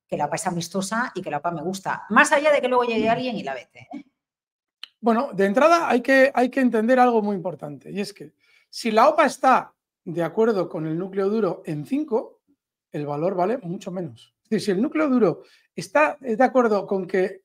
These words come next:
Speaker 2: vende sus títulos cerca de cinco, no sé exactamente cuánto es el precio, me lo ha dicho antes
Speaker 1: Sí,
Speaker 2: Luis
Speaker 1: cinco.
Speaker 2: Vicente, pero se me ha olvidado.
Speaker 1: Cinco, cinco.
Speaker 2: Eh, cotizando como está en cuatro treinta y ocho, vamos,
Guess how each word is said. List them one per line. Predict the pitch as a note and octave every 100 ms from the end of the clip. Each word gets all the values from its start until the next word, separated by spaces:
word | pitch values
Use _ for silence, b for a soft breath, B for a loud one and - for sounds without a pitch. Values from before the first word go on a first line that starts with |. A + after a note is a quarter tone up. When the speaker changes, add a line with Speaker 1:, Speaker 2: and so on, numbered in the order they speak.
| _
Speaker 2:
vende | F3 C#4 D4 D4
sus | C4 A#3+
títulos | - E3 F3+ D#3+ B2 - b b _ -
cerca | A3+ A#3
de | G#3+
cinco, | G3 C4+ D4+ D#4
no | G#3
sé |
exactamente | F3+ F#3 F3+ F3+ F3+
cuánto | F#3 E3+ E3+
es | E3+
el | D#3+ D3+ D3+
precio, | A3 A3 C#4+
me |
lo | F#3+
ha |
dicho | G#3+ A3
antes | G#3+
Speaker 1:
Sí, | F3
Speaker 2:
Luis | F#3
Speaker 1:
cinco. | E3+ E3+
Speaker 2:
Vicente, | A3+ -
pero | A3
se | F#3 F#3
me | F#3+
ha |
olvidado. | F3+ D3+ C3+
Speaker 1:
Cinco, | C#3 C3+ _ _ _
cinco. | - F#3 - B2+ - _ _ -
Speaker 2:
Eh, | G#3+ -
cotizando | F3 E3+ E3 A#3 B3+
como | A#3
está | A3 B3+
en | A#3
cuatro | G#3+ G#3+
treinta | G#3+ G#3+ G#3 G#3+
y |
ocho, | A3 B3 C4+ C#4 - _ _
vamos, | F3 F#3 D#3